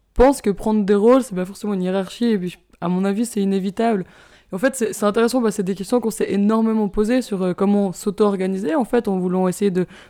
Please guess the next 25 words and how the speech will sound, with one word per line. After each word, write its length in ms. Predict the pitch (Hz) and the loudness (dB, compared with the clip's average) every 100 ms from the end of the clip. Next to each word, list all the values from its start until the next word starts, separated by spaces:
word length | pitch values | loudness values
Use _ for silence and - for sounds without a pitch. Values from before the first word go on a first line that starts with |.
| - | -4
d'enlever 280 | 185 185 | 0 4
un 100 | 214 | 2
peu 160 | 190 214 | 4 0
ces, 240 | - 196 | 2 0
ces 160 | 180 190 | 0 -2
rapports 340 | 180 190 196 | -2 0 0
de 120 | 185 180 | 0 -2
domination 560 | 185 196 190 254 262 | -2 -2 -2 0 2
et 80 | 208 | 2
re-, 100 | 175 | -2
réfléchir 540 | 175 185 190 180 202 | -6 -6 -6 -6 -6
un 100 | 180 | -6
peu 220 | 180 190 175 | -6 -6 -4
à 60 | |
la, 200 | 165 160 - - - _ | -4 -6 -12 -20 -20 _
à 80 | 165 | -4
la 80 | 175 | 2
répartition 680 | 190 220 214 - 214 - 220 | 4 4 2 0 -6 -2 0
des 100 | 196 | 0
tâches 340 | 214 226 214 | 2 0 0
et 60 | 185 | -2
de 80 | 175 | -2
qui 160 | - | -4
fait 160 | - 196 | -6 -2
quoi. 280 | 196 214 | 2 2